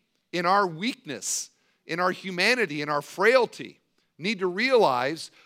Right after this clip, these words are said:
that prayer is one of the primary means by which God sustains his people in the ups and downs of life?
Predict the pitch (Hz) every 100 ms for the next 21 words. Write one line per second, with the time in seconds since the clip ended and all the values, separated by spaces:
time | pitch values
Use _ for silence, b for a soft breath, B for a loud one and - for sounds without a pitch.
0 | b 175 170 - 220 262 233 165 165 175
1 | 160 196 226 170 - - 220 285 294 240
2 | 202 202 226 196 - 190 220 233 214 -
3 | 147 196 233 - 175 - - 220 247 185
4 | 202 - 254 330 180 170 170 240 269 262
5 | 214 233 - 226 185 185 185 190 196 226
6 | 196 -